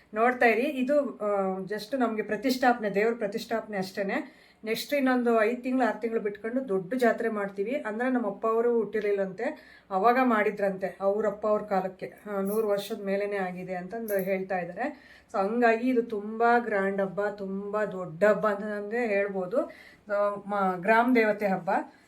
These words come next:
ಆ, ಹಾಗಾಗಿ ನಾನು ಈ ಸ್ಯಾರಿನ ರೆಡಿ, ಆ, ವೇರ್ ಮಾಡಿದೀನಿ, ನೋಡ್ತಾ ಇರ್ಬೋದು. ನೈಟೇ ನಾನು ರೋಜಾ ಪ್ರೀ ಪ್ಲೇಟಿಂಗ್ ಮಾಡಿಟ್ವಿ,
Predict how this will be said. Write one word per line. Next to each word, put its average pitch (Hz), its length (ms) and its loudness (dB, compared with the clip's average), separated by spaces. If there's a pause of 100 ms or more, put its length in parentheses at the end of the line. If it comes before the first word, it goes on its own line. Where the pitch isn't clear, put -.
(120)
ಆ, 208 200 -4
ಹಾಗಾಗಿ 226 440 0
ನಾನು 233 280 2
ಈ 247 120 2
ಸ್ಯಾರಿನ 214 500 2
ರೆಡಿ, 190 400 2
ಆ, 180 520 -10
ವೇರ್ 196 240 0
ಮಾಡಿದೀನಿ, 185 360 -2
ನೋಡ್ತಾ 185 280 -6
ಇರ್ಬೋದು. 180 240 -6
ನೈಟೇ 233 440 0
ನಾನು 202 340 -2
ರೋಜಾ 202 280 -2
ಪ್ರೀ 190 200 -4
ಪ್ಲೇಟಿಂಗ್ 190 360 -6
ಮಾಡಿಟ್ವಿ, 180 600 -8